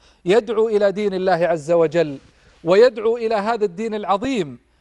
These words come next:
الذي بعث به المصطفى الكريم عليه أفضل الصلاة وأتم السلام. كان هذا نوع من الأذى الذي لحق النبي عليه الصلاة والسلام. دخل يوماً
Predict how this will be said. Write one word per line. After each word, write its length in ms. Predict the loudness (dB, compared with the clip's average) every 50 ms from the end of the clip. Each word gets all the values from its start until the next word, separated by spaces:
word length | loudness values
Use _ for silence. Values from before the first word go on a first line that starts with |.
| _ _ -6 -4
الذي 320 | -2 -2 -2 -2 -2 -2
بعث 320 | -2 -2 -4 -4 -4 -6
به 220 | -6 -4 -4 -4 -4
المصطفى 500 | -6 -8 -8 -10 -10 -8 -8 -6 -6 -6
الكريم 600 | -6 -4 -2 -2 -2 0 0 -2 -2 -4 -6 -16 _ _ _ _ _ _ _
عليه 440 | -2 0 0 0 -2 -4 -6 -6 -6
أفضل 300 | -8 -8 -6 -4 -4 -4
الصلاة 420 | -6 -8 -6 -4 -2 0 0 -2 -2 -6
وأتم 480 | -8 -8 -8 -8 -8 -12 -14 -14 -14
السلام. 500 | -16 -14 -10 -8 -6 -4 -6 -6 -8 -12 _ _ _ _ _ _ _ _ _ _ 0
كان 200 | 0 2 2 2
هذا 380 | 0 -2 -2 0 0 2 0
نوع 380 | 2 2 2 2 0 0 -4 -4
من 180 | -8 -6 -4 -4
الأذى 600 | -4 -4 -4 -2 -2 0 0 0 0 -2 -4 -8 _ _ _ _ _ _ _ -4
الذي 340 | -2 0 0 0 2 2 2
لحق 320 | 2 2 0 -2 -4 -4
النبي 360 | -4 -4 -4 -6 -6 -4 -2
عليه 220 | -2 -2 -2 -2 -4
الصلاة 360 | -6 -6 -4 0 0 0 0 -2
والسلام. 580 | -6 -12 -12 -10 -8 -8 -6 -6 -6 -8 -12 -16 _ _ _ _ _ _ _ _ _ -8
دخل 360 | -2 -2 -2 0 0 -2 0
يوماً 560 | 0 0 -2 -2 -4 -4 -6 -8 -8 -8 -12